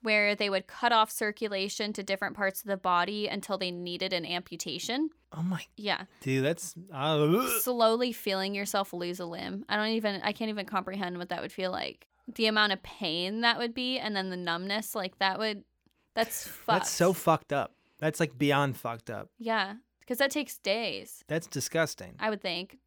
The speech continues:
Speaker 1: Maybe not days, but, like,
Speaker 2: Well, it depends on how they do it, but
Speaker 1: Right.
Speaker 2: so gratuitous.
Speaker 1: Mm-hmm. For what?
Speaker 2: Man.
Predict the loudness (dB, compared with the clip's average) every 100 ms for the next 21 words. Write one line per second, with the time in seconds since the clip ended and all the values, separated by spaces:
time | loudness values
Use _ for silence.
0 | -10 -6 -4 -4 -4 -4 -2 -4 -6 -8
1 | -2 0 2 0 -2 -2 0 -2 -2 -2
2 | -2 -2 -6 -6 -2 -2 -2 -8 0 2
3 | 4 0 -2 0 0 -2 -6 -14 -6 -2
4 | 0 0 -4 -8 -10 -8 -4 -2 -2 -4
5 | -12